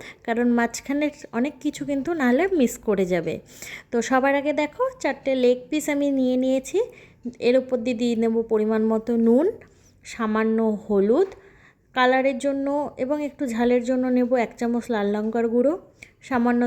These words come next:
ধনিয়া পাউডার, দু চামচ মতো বেদ-, বেটে রাখা আদা রসুনের পেস্ট, ফেটিয়ে রাখা টক দই দু চামচ, আর সামান্য সর্ষের তেল দিয়ে এটাকে ভালো করে হাতের সাহায্যে মেখে কিন্তু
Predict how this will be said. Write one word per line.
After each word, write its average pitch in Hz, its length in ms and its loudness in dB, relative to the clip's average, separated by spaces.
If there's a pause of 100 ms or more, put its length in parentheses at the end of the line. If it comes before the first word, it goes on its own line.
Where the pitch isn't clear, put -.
ধনিয়া 208 340 0
পাউডার, 220 460 2 (540)
দু 277 160 2
চামচ 294 480 -2
মতো 285 280 -6
বেদ-, 220 420 -2
বেটে 233 340 2
রাখা 240 340 -2
আদা 214 360 -2
রসুনের 233 460 -2
পেস্ট, 233 500 -2 (800)
ফেটিয়ে 262 420 0
রাখা 269 360 0 (100)
টক 202 360 0
দই 226 300 2
দু 220 220 -2
চামচ, 220 580 -4 (480)
আর 277 140 -2
সামান্য 285 520 0
সর্ষের 269 480 -2 (120)
তেল 294 260 2
দিয়ে 262 240 2 (440)
এটাকে 233 340 -2
ভালো 220 380 2
করে 262 280 2 (440)
হাতের 247 260 -4
সাহায্যে 277 560 -2
মেখে 262 360 0
কিন্তু 277 300 -2